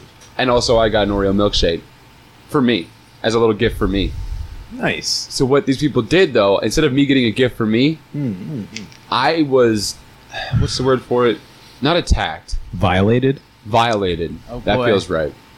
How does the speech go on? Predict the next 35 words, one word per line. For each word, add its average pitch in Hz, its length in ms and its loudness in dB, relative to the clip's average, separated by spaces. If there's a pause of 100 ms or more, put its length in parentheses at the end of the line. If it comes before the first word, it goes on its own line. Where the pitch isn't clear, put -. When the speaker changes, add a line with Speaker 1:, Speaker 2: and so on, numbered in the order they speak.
(140)
Speaker 2:
Yeah. 76 240 -8
Speaker 1:
I 104 40 2
was 117 120 2
made 127 200 0
to 117 40 -4
feel 120 200 2
lesser, 110 400 2 (1300)
and 104 120 0
I 101 80 2
was 107 140 4
Speaker 2:
Mm. 82 40 2
Speaker 1:
powerless 104 280 2
Speaker 2:
Like 110 100 0
Speaker 1:
to 107 60 0
Speaker 2:
a, - 20 -2
Speaker 1:
stop 120 200 2
Speaker 2:
like 123 100 2
Speaker 1:
it. 113 40 0
Speaker 2:
a - 20 0
trash 127 320 0
boy. 82 240 -6 (280)
Speaker 1:
I 127 120 0
felt 123 220 2
like 107 140 -2
a 101 40 -2
trash 98 320 0
boy. 78 220 -2 (100)
Speaker 3:
Oh, 135 220 -4
no. 120 560 -4
Speaker 1:
Because 135 320 2
I 117 120 2
paid 123 220 0
them 135 140 0
the 117 60 2
money. 95 320 2